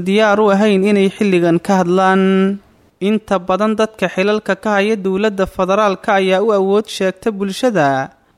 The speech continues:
Dhowaan ayayna ahayd markii dhul ku yaalla agagaarka waddada warshadaha uu xoog kula wareegay taliyaha ciidamada dowladda federaalka ninka la yiraahdo Odowa.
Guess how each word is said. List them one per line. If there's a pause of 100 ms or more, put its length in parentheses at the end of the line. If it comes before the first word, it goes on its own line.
Dhowaan
ayayna
ahayd
markii
dhul
ku
yaalla
agagaarka
waddada
warshadaha (360)
uu
xoog
kula
wareegay
taliyaha
ciidamada
dowladda
federaalka
ninka
la
yiraahdo
Odowa.